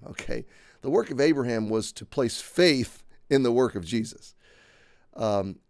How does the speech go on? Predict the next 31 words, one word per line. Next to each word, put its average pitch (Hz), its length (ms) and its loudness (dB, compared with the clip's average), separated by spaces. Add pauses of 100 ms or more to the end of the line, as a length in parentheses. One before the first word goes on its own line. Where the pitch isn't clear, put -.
(320)
then 165 380 4
what 170 120 4
happens 147 420 4
is 113 240 0
you 143 240 4
are 110 420 2 (600)
imputed 135 680 -2 (240)
with 127 260 0
the 120 60 -6
work 123 260 2
of 104 120 -8
Christ. - 560 -4
All 196 240 6
the 226 80 4
works 175 400 0
that - 120 -10
Jesus 120 380 -4
ever 123 220 -2
did, 110 220 -2
all 127 180 2
the 131 60 2
good 127 200 -4
things 139 160 -6
he 127 100 -2
ever 120 140 -4
did, 135 220 0 (200)
are 110 120 -6
credited 123 500 -2
to 113 60 -4
your 110 180 -4
account. - 380 -12